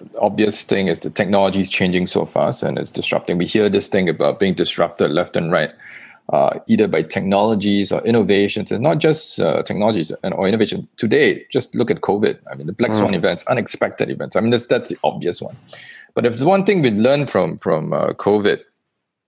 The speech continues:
Speaker 1: that the people are really capable of agility, even if they don't want to admit it. So one very simple, let me tell you, uh, anecdotal story from, from my own background. The one place where people that really resisted change was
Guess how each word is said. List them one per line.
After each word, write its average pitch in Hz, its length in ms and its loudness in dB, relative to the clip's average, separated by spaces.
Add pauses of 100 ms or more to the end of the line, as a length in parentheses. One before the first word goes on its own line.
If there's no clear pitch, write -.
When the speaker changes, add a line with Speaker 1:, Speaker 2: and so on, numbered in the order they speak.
(260)
Speaker 1:
that 101 240 0
the - 60 -4
people 156 380 0
are 90 80 4
really 113 480 2
capable 98 640 0
of 82 220 0
agility, 120 720 -2
even 101 240 0
if 90 200 -2
they 87 100 -2
don't 92 240 0
want 95 160 0
to - 80 0
admit 78 200 -4
it. - 120 -6
So 113 100 0
one 104 220 0
very 101 180 2
simple, 98 360 -2
let 90 200 -2
me 104 120 -2 (200)
tell - 200 -2
you, 101 180 0 (500)
uh, - 40 -10 (100)
anecdotal 117 480 0
story 104 400 2
from, 87 320 -6
from 87 160 -4
my 87 100 2
own 98 160 0
background. 82 480 0 (460)
The 107 80 0
one 156 320 2
place 131 500 2
where 90 160 0
people 110 560 0 (340)
that 110 280 -2
really 170 400 4
resisted 117 420 2
change 110 260 -2
was - 220 -6